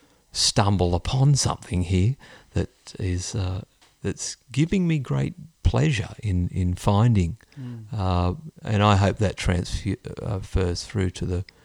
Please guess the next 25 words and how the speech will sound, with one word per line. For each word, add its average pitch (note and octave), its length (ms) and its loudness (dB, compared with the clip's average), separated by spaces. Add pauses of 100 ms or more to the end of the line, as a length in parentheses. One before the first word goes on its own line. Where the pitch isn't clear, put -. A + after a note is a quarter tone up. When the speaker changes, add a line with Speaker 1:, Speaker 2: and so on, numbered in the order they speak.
(180)
Speaker 1:
the - 80 -4
viewer F#2 340 4
when F2 200 2
they F2+ 320 2 (320)
experience - 680 2
them. E2 200 2 (680)
Uh, F2 420 0 (280)
some A3+ 260 2
people - 320 4
will D#2+ 140 -2
hate F#2 260 -2
it, - 200 -10 (520)
but A2+ 160 -4
that's - 460 -2 (160)
absolutely G2+ 600 -2
fine G#2+ 340 0
as A2 180 -2
well. C#3 240 0
Speaker 2:
Oh, C3 100 -6
of G#2 120 -12
course C#3 360 -6
it A2+ 80 -12
is. G#2 320 -12
Speaker 1:
Uh, A2 80 -4
Speaker 2:
Yeah. B2+ 180 -6